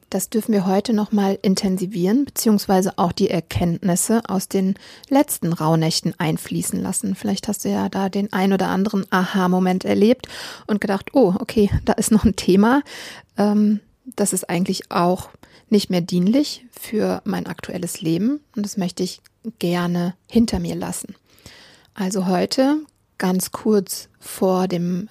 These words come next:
Beginn des neuen Jahres zwanzig dreiundzwanzig, dürfen wir uns noch mal gezielt Zeit nehmen,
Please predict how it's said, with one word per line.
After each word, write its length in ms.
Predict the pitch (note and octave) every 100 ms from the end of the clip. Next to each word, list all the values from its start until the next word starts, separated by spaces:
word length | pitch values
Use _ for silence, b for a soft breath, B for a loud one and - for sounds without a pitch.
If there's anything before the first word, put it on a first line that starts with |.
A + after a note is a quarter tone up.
| -
Beginn 420 | F#3 - G3+ G#3
des 200 | F#3 -
neuen 380 | F3+ F#3 F#3+ F3+
Jahres 360 | E3+ F3 F3 -
zwanzig 440 | - - - -
dreiundzwanzig, 840 | - D#3 E3+ - F3+ G3+ - C4+ - B B B B -
dürfen 180 | G3+
wir 60 | G#3+
uns 160 | F#3+ G3
noch 100 | F#3+
mal 140 | F#3+
gezielt 600 | F#3+ - - G#3 G3+ - -
Zeit 400 | - A3 A#3 G#3+
nehmen, 420 | G3+ G3+ G#3